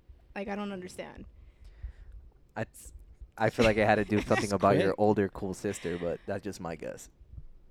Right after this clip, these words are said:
Speaker 1: W-, yeah, I mean,
Speaker 3: <laughs> I'm sure they
Speaker 1: see,
Speaker 3: told
Speaker 1: that,
Speaker 3: people,
Speaker 1: that was the
Speaker 3: like
Speaker 1: thing. That was one thing that I remember kind of, like,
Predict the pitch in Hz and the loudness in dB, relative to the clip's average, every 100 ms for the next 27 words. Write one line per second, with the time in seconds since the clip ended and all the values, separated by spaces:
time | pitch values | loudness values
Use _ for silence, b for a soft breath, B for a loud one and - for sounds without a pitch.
0 | - - 254 247 240 240 175 - 254 302 | -12 -10 -8 -8 0 2 2 4 4 4
1 | 294 277 - - 381 147 - 170 151 170 | 4 2 2 2 2 4 8 10 10 10
2 | 156 110 - 220 120 - - 104 98 - | 8 6 4 4 4 2 2 -2 -2 -4
3 | 302 285 214 180 - - - - 202 262 | -4 -4 -4 -8 -14 -20 -20 -20 -8 -6
4 | 277 330 262 269 277 262 247 240 214 196 | -4 -8 -8 -6 -6 -6 -8 -6 -6 -4
5 | 196 202 202 190 190 190 - _ - 247 | -6 -6 -8 -8 -8 -10 -12 _ -10 -6
6 | 285 311 208 _ _ _ _ _ _ _ | -4 -6 -10 _ _ _ _ _ _ _
7 | - 208 170 - | -20 -18 -18 -20